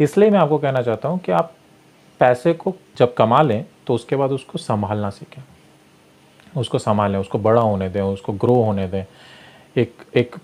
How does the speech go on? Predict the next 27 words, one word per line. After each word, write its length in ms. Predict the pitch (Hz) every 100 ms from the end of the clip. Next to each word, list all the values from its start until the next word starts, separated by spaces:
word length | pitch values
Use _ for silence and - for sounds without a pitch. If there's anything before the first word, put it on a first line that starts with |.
| -
माउंटेन 520 | 117 110 120 139 131
बनने 320 | 107 98 98
दें 120 | 92 95
उस 140 | 92
पैसे 320 | - 95 -
का। 120 | 101 117 - _ _ _ _ _ _ - -
उसको 200 | 165 -
कहीं 200 | 208 214
ऐसी 260 | 202 160 196
जगह 200 | 190 190
रखें 280 | 185 180 208
जहाँ 300 | 185 170 196
पे 60 |
आप 160 | 208 208 123
देख 320 | 131 185 170
ना 100 | 120
सकें, 340 | - - - - _ _ -
बस 180 | 151 180
आप 120 | 151
डाल 260 | 117 156 170
सकें 260 | 113 -
उसमें 280 | 95 95 101
पैसा, 360 | 101 98 123 -
आप 160 | 120 131
निकाल 380 | 117 139 143
ना 80 | 117
सकें, 260 | 98 101